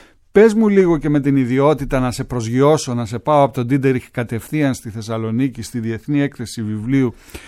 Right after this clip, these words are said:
που αυτές τις μέρες, ήδη από την Πέμπτη, σήμερα έχουμε Σάββατο,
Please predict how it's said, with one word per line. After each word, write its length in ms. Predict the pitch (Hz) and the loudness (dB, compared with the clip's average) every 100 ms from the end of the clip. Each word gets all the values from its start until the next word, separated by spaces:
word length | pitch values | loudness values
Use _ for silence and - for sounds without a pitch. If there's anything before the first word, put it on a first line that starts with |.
| - _ - | -20 _ -4
που 260 | 147 156 | 2 4
αυτές 320 | 131 - 180 - | 4 2 0 2
τις 180 | 147 | -2
μέρες, 400 | 127 156 156 139 | 2 4 4 2
ήδη 240 | 165 175 160 | 2 4 2
από 200 | 135 135 | 2 0
την 180 | 120 120 | -2 2
Πέμπτη, 360 | 156 151 120 | 2 2 -2
σήμερα 360 | - 147 151 147 | -4 0 2 4
έχουμε 320 | 147 160 147 | 2 0 -2
Σάββατο, 680 | - 147 147 131 113 110 | 0 0 2 0 -2 -6